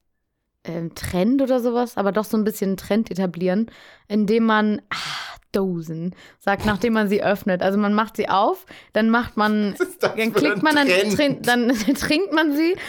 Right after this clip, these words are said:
Speaker 1: und dann, ah, Dosen. Und das war halt wir hatten da noch eine Instagram-Seite, ich weiß gar nicht, ob es die noch gibt. Und dann hatten wir halt immer in unserem, äh, Freundeskreis so Leute, die halt, wenn sie eine Dosenbier oder Dosen irgendwas getrunken haben, <laughs> halt so ein Video von sich gemacht haben, wie sie das machen.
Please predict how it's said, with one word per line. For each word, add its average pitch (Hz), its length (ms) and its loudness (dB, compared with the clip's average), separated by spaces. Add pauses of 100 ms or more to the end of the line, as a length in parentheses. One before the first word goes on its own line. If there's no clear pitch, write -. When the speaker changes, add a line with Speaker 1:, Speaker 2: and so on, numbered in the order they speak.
(140)
Speaker 1:
und 233 100 -2
dann, 240 200 2
ah, - 560 -10
Dosen. 196 400 -2 (280)
Und 226 120 2
das 233 140 2
war 254 200 4
halt 247 220 2 (340)
wir 233 180 2
hatten 254 140 4
da 269 100 6
noch 262 120 6
eine 226 140 4
Instagram-Seite, 214 840 2
ich 226 120 -2
weiß 185 160 -2
gar 202 80 -2
nicht, 190 80 2
ob 190 80 2
es - 60 0
die 202 80 0
noch 190 180 0
gibt. 220 140 -2 (300)
Und 233 100 2
dann 233 100 4
hatten 247 220 2
wir 254 100 4
halt 247 160 2
immer 269 380 2
in 233 100 2
unserem, 226 680 2
äh, 233 160 0
Freundeskreis 226 560 0
so 214 280 2
Leute, 226 340 2
die 226 160 2
halt, 214 220 0
wenn 208 120 0
sie 208 80 0
eine 202 160 0
Dosenbier 220 680 0
oder 196 140 2
Dosen 226 320 2
irgendwas 208 360 0
getrunken 202 320 -6
haben, 233 340 0
<laughs> - 40 -2
halt 233 180 2
so 226 80 -2
ein 202 120 -2
Video 285 220 -2
von 190 220 -6
sich 185 140 -12
gemacht 180 300 -8
haben, 202 120 -4
wie 196 60 -4
sie 196 60 -10
das 226 180 -2
machen. 247 240 -4